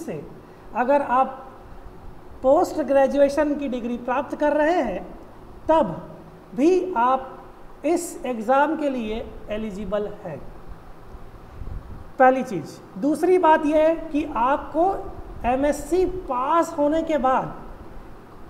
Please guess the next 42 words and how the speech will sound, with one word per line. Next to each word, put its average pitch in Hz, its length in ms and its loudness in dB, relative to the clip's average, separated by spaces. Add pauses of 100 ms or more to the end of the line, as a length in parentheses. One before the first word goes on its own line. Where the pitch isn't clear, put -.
(560)
मैं 269 180 4
बहुत 285 220 4
अच्छे 294 200 2
से 320 100 2
चीज़ों 277 260 0
को 285 100 2
बता 277 240 4
रहा 311 100 4
हूँ 311 80 -2
ताकि, 285 200 0
क्योंकि 277 500 0
मेरे 277 220 4
को 302 100 0
ये 311 140 2
चीज़ 302 240 -2
उस - 120 -4
समय 311 180 2
पता 277 220 2
नहीं 302 120 0
थी 320 80 0
जिस 330 160 -2
समय 277 180 0
मैं, 277 360 0
मैं 247 320 0 (200)
जब 240 180 -2
ये 254 100 0
चीज़ों 240 260 -4
को 240 120 -6
कर 214 160 -4
रहा 190 140 -4
था। 156 160 -12 (1080)
आप 285 580 2
एमएससी 302 520 2 (120)
pass 294 440 2
out 285 420 4
होने 277 320 2
का 311 200 0
wait 262 380 2
बिल्कुल 254 360 -2
भी 269 180 0
ना 247 200 -2
करें, 160 260 -6